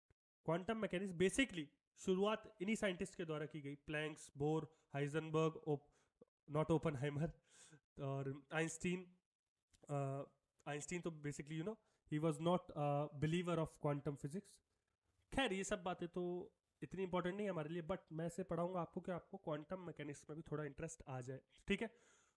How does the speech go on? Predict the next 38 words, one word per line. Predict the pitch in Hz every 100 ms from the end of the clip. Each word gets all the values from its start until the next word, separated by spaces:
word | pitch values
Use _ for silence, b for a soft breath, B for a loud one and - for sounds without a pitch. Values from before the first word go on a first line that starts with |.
| _ _
तो | 240
हम | 226 240
प्लैंक्स | 233 233 226
क्वांटम | 220 214
थ्योरी | 208 208
पढ़ेंगे, | 214 202 208
फिर | 214 226
photoelectric | 214 202 220 214 196 220
effect, | 190 208
जिसके | 180 - 196
लिए | 190
आइंस्टीन | 170 165 - 196 185
को | 185
नोबेल | 175 170 175
प्राइज | 190 175
भी | 185
मिला | 185 170
था, | 180
आपको | 160
पता | 170 170
होगा। | 170 180 - _ _ _ _ _ _ _ _ _ _ _ _ _ _
क्यों | 202
नोबेल | 190 190
प्राइज | 190 196 190
मिला | 196
था? | 196 180
Because | 151 175 185
he | 175 - - 156
explained | 143 - 180 185 185 - _ -
photoelectric | 156 190 180 170 180 165
effect | 175 - -
phenomena | 151 156 180
through | 175 185 202 175 _ _ _ _ _ _ _ _ _ _ _ _ 151
Planck's | 139 -
quantum | 127 127 127
theory। | 135 127
ठीक | 185
है, | 202 -